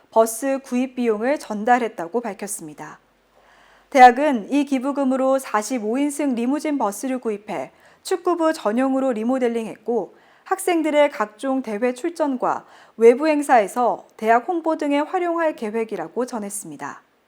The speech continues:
광주에 본사를 둔 목송 산업개발은 주택 위탁관리, 경비 미화,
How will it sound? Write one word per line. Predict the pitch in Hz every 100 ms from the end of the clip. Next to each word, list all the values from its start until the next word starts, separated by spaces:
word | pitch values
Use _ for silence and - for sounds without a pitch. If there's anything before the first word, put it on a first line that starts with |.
| _ _ _ _ _ _ _ _ -
광주에 | 254 240 277 320
본사를 | 277 269 330 311 294
둔 | 294 285
목송 | 226 220 - 277
산업개발은 | 285 214 233 240 240 208 190 262 180 - - _
주택 | - 254 - 311 285 240
위탁관리, | 233 277 262 226 185 160 143 - _ -
경비 | 214 214 214 247 226
미화, | 202 202 185